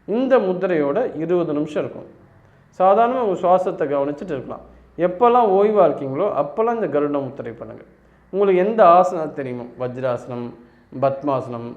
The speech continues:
சுகாசனம், ஈஸ்ட் டைரக்ஷன் ஃபேஸ் பண்ணிட்டு ஒரு மேட் போட்டு நீங்க உட்கார்ந்து நீங்க இந்த மாதிரி கருட முத்திரை பண்ணலாம். அப்படி இல்லை, என்ன உட்கார்றது வந்து சிரமமா இருக்கு தரையில அப்படின்னா, ஒரு சேர் போட்டு கூட நீங்க கம்ஃபர்ட்டா நீங்க பண்ணுங்க. அதெல்லாம் ஒண்ணும் பிரச்சனை இல்லை.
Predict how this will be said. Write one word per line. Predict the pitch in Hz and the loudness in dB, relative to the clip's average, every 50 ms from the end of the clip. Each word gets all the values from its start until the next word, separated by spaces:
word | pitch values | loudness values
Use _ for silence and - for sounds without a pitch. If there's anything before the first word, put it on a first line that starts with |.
| - - - | -16 -14 -12
சுகாசனம், | 147 135 139 135 127 117 - - 120 117 117 117 - - - _ _ | -8 -4 -2 -2 -2 -2 -4 -8 -12 -12 -12 -14 -16 -20 -20 _ _
ஈஸ்ட் | 175 208 240 247 247 - 233 175 | -6 -4 -4 -4 -4 -6 -4 0
டைரக்ஷன் | 170 156 143 139 139 - 143 127 - | 2 2 2 0 -2 -6 -8 -10 -6
ஃபேஸ் | - 143 151 147 151 | -4 -4 -4 -4 -6
பண்ணிட்டு | 147 147 196 294 262 | -6 -6 -4 -4 -4
ஒரு | 190 143 | -4 -4
மேட் | 135 135 143 151 143 - - | -2 0 -2 -2 -2 -4 -8
போட்டு | 135 123 - 196 240 302 - - - - - - - | -10 -6 -4 -4 -4 -4 -6 -10 -14 -20 -20 -14 -8
நீங்க | 147 147 147 147 143 139 135 135 - - | -4 -2 -2 0 0 0 -2 -4 -8 -10
உட்கார்ந்து | 151 151 - - 170 151 143 147 170 269 311 262 - - - | -12 -8 -2 2 2 2 2 0 -2 -2 -4 -6 -8 -12 -10
நீங்க | 143 143 139 131 127 127 | -8 -8 -6 -6 -6 -6
இந்த | 127 131 131 127 | -6 -6 -6 -6
மாதிரி | 131 135 143 147 147 131 135 | -4 -2 -2 -2 -2 -4 -4
கருட | 131 135 139 | -4 -4 -4
முத்திரை | 139 143 135 127 - - 135 127 | -6 -6 -8 -8 -10 -10 -10 -8
பண்ணலாம். | - - 123 120 120 120 120 120 - - - - - - - | -8 -8 -8 -6 -6 -8 -8 -8 -10 -18 -20 -20 -20 -10 -4
அப்படி | - 170 165 165 214 208 | -2 -2 0 2 2 2
இல்லை, | 202 196 196 202 | 4 4 2 2
என்ன | 196 180 170 170 | 2 2 0 0
உட்கார்றது | 160 143 147 160 - - 214 208 196 190 180 156 175 | -2 -4 -6 -10 -4 0 2 4 4 4 2 0 -2
வந்து | 165 160 175 175 - | -4 -4 -6 -6 -6
சிரமமா | 170 156 156 165 165 165 165 151 143 | -6 -6 -4 -4 -4 -2 -2 -2 -2
இருக்கு | 139 147 151 - 147 147 | -4 -6 -8 -4 -4 -2
தரையில | 135 143 139 135 135 135 131 120 - - - | -2 -2 -2 -4 -4 -6 -6 -6 -8 -10 -10
அப்படின்னா, | 131 143 170 214 294 | -10 -8 -6 -4 -4
ஒரு | 294 233 | -6 -6
சேர் | - - 226 226 240 254 254 247 | -4 0 0 2 2 0 -2 -4
போட்டு | 214 190 170 156 | -6 -6 -4 -4
கூட | 147 185 262 | -4 -4 -4
நீங்க | 339 - 185 175 196 - 403 - - - - - _ _ _ _ | -4 -4 -4 -4 -4 -4 -6 -8 -12 -18 -20 -20 _ _ _ _
கம்ஃபர்ட்டா | - 180 185 180 185 185 175 196 226 | -2 -2 -2 0 -2 -2 0 0 -2
நீங்க | 208 165 147 135 | -2 -2 -4 -6
பண்ணுங்க. | 127 - 135 135 131 123 113 110 - - - _ _ _ | -6 -8 -10 -10 -10 -10 -12 -14 -16 -20 -20 _ _ _
அதெல்லாம் | - 139 147 165 196 190 | 0 2 2 4 4 2
ஒண்ணும் | 160 147 160 185 180 | 2 0 -2 -2 -4
பிரச்சனை | 151 139 139 - - 123 120 | -4 -8 -10 -10 -10 -12 -12
இல்லை. | 113 110 110 110 - - | -10 -12 -14 -16 -18 -20